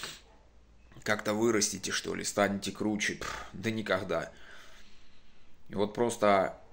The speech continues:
больше всего поражает, сколько же кретинов повсеместно, которые пишут: "Фарма, фарма, фарма, фарма". Сто пятьдесят два с половиной пожал на фарме.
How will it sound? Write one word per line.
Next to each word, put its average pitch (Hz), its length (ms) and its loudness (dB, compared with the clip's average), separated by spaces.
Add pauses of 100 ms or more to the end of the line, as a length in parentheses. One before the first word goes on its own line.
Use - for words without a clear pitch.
(300)
больше 101 460 2
всего 98 680 4 (320)
поражает, 104 720 8 (340)
сколько 104 380 2
же 98 140 0
кретинов 98 580 -2 (640)
повсеместно, 101 640 2
которые 98 340 0
пишут: 101 340 -2
"Фарма, 107 440 8
фарма, 92 440 0
фарма, 101 440 4
фарма". 90 500 0 (540)
Сто - 180 0
пятьдесят 107 300 4
два 113 180 8
с - 60 2
половиной 107 500 6
пожал 101 400 4
на 95 120 0
фарме. 92 500 0